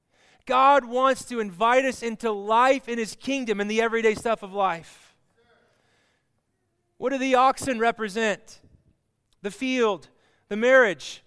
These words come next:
Well, as a good preacher, I got three P's. You're welcome. The field represents possessions.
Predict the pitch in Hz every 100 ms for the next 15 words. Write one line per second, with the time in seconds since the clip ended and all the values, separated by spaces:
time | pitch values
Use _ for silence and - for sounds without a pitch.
0 | _ _ _ - 214 226 214 208 185 226
1 | 180 - 247 - 240 233 208 202 220 214
2 | 226 254 220 247 269 208 131 - - _
3 | - 196 214 233 233 175 - _ _ _
4 | _ _ _ _ _ _ _ _ _ _
5 | _ _ _ _ - 190 240 262 254 220
6 | 196 220 180 247 220 - 226 196 254 -
7 | 226 160 - - -